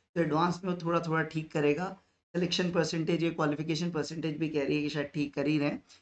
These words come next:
बढ़िया पच्चीस तीस परसेंट बच्चे तो उसमें से सिलेक्ट हो ही रहे हैं। But अब ज़रा मैं आपको बताता हूँ कि मेन से क्वालिफाई फिल्टर लगाने के बाद भी एडवांस में उनकी परफॉर्मेंस कैसी होती है,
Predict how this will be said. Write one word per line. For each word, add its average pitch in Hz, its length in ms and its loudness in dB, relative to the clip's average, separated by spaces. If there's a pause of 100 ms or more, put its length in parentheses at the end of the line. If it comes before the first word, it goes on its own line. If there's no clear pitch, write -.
(220)
बढ़िया 147 240 4
पच्चीस - 360 -4
तीस 170 180 -4
परसेंट 151 380 -2
बच्चे 165 220 -4
तो 147 120 0
उसमें 143 200 -4
से 143 140 -4
सिलेक्ट 151 420 0 (320)
हो 160 80 4
ही 139 180 4
रहे 127 120 0
हैं। 123 240 -4 (480)
But 175 180 2 (120)
अब 185 140 4
ज़रा 175 200 6
मैं 175 120 6
आपको 165 260 0
बताता 160 340 -2
हूँ 156 200 2
कि 160 140 0
मेन 156 340 2
से 180 200 -2
क्वालिफाई 147 640 2
फिल्टर 170 420 0
लगाने 156 360 0
के 156 120 -4
बाद 135 240 2
भी 131 280 -2 (380)
एडवांस 139 540 0
में 151 80 0
उनकी 135 220 -2
परफॉर्मेंस 143 720 -2
कैसी 151 360 -4
होती 143 300 0
है, 156 140 2